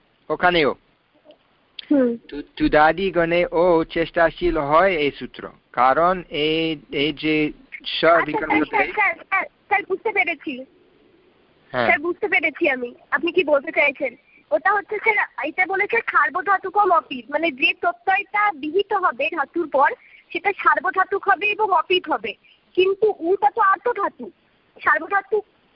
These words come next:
Speaker 2: তো নয়, সেই কারণে তো এটা স্যার মানে অপিতটা ইটবৎ হচ্ছে না, ইটবৎটা না হওয়ার কারণে কিমিতিকা সূত্রটা প্রয়োগই হচ্ছে না।
Speaker 1: হ্যাঁ, হ্যাঁ, বুঝেছো। এই, এই আমাদের সিদ্ধান্ত,
Speaker 2: হুম।
Speaker 1: এই আমাদের প্রমুখ ব্যাপার এখানে।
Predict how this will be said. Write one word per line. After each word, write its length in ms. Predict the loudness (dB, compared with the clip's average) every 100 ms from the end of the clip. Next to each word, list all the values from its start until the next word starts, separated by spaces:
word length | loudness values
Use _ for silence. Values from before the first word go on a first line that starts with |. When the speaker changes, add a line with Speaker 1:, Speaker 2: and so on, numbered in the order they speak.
| _ _ 0
Speaker 2:
তো 60 | 2
নয়, 360 | 2 0 -2 -6 _ _ _
সেই 200 | -4 0
কারণে 340 | 2 0 0 -6
তো 100 | -6
এটা 160 | -2 -2
স্যার 220 | 0 0 0
মানে 300 | -2 2 2 0 -2
অপিতটা 460 | 0 0 -2 -2
ইটবৎ 340 | -2 2 0 0
হচ্ছে 240 | -12 -10 -6
না, 60 |
ইটবৎটা 480 | -4 -2 0 0 0
না 100 | 2
হওয়ার 280 | 2 2 -2
কারণে 320 | 0 0 0 -8
কিমিতিকা 520 | -8 -6 -4 -2 -2
সূত্রটা 440 | -2 -8 -6 0 0
প্রয়োগই 420 | 2 0 2 0
হচ্ছে 260 | -2 -4 -4
না। 100 | -4 -10 _ _ _ _ _ _ _
Speaker 1:
হ্যাঁ, 540 | -4 2 4 4 2 0
হ্যাঁ, 180 | -2 -4
বুঝেছো। 500 | -2 0 0 0 -2 -4 _ _ _ _ _
এই, 380 | -2 2 4 2 0
এই 220 | 0 2 2
আমাদের 380 | 2 2 0 -4
সিদ্ধান্ত, 480 | -4 -6 -4 -2 -4
Speaker 2:
হুম। 100 | -8 -10 -12
Speaker 1:
এই 160 | -4 0
আমাদের 420 | 2 2 2 2 0 -4 -20 -12
প্রমুখ 240 | -4 -2 0
ব্যাপার 320 | 0 2 2
এখানে। 320 | 0 -6 -8